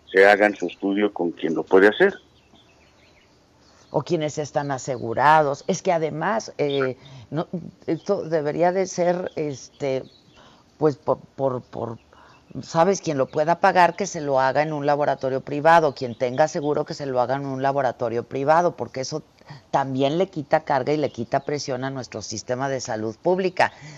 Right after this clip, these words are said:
Speaker 2: Y sobre todo
Speaker 1: Así es.
Speaker 2: cuando la recomendación de la, de la O M S ha sido pruebas, pruebas, pruebas, pruebas, pruebas.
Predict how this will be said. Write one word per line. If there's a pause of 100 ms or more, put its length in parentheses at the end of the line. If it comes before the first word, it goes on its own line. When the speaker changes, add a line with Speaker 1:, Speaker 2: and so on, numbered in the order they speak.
(220)
Speaker 2:
Y
sobre
todo
Speaker 1:
Así
es.
Speaker 2:
cuando
la
recomendación
de
la, (320)
de
la
O
M
S
ha
sido
pruebas,
pruebas,
pruebas,
pruebas,
pruebas.